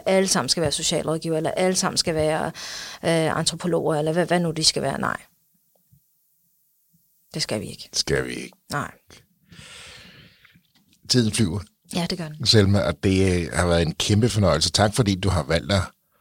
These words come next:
Speaker 2: at være så ærlig, øh, omkring ikke bare, hvor det gik godt, men også, hvor det lige pludselig gik skidt, hvor hårdt det har været, og, og hvor langt nede du har været. Men så heldigvis også til stor inspiration for os lyttere,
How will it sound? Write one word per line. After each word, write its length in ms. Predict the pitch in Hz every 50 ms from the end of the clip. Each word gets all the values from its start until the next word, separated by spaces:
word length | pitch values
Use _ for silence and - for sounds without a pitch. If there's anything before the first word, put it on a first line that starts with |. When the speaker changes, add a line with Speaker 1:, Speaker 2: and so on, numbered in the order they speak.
| _ _ _ _ _
Speaker 2:
at 140 | 95 90 73
være 200 | 87 85 92 101
så 160 | - - 110 - -
ærlig, 480 | - 76 73 78 101 123 131 104 85 - _ _ _ -
øh, 180 | 104 92 85 80 73 71 69 67 65 64 62 57 58 60 58 57 - _ _ _ _ - -
omkring 480 | 87 78 80 - - - 92 82 62
ikke 220 | 73 104 117 151 139
bare, 280 | 117 87 80 73 71 - _ _
hvor 220 | - 85 82 65
det 80 | 57 -
gik 140 | 76 71 -
godt, 360 | - 85 92 110 - - - _ _ _
men 180 | 98 95 82
også, 200 | 73 80 101 -
hvor 120 | - 104 87
det 100 | 76 69
lige 160 | 69 87 98
pludselig 320 | 95 - 90 - - 85
gik 180 | - 80 - -
skidt, 260 | - - - 104 104 -
hvor 160 | - 87 82
hårdt 460 | - - - - - 101 104 - _
det 80 | - 110
har 140 | 87 85
været, 260 | - - - - - - 104 117 127 123
og, 160 | - - 85 82 85 -
og 140 | - 82 82
hvor 120 | 85 - 180
langt 260 | - - - - 113
nede 240 | 104 95 87 87 98
du 120 | 101 117
har 60 | 101 87
været. 260 | 78 71 69 71 - _ - - - - - - - _ _ _
Men 180 | - 104 95 87
så 100 | - 101
heldigvis 500 | 92 82 98 92 95 104 87 76 67 -
også 320 | 67 62 65 - - - - - - - - - - - - - - - _ -
til 80 | 104
stor 200 | - - 104 95
inspiration 460 | 82 78 - 95 85 78 98 80 73
for 140 | 80 92 87
os 100 | 76 71 76
lyttere, 260 | 73 71 78 78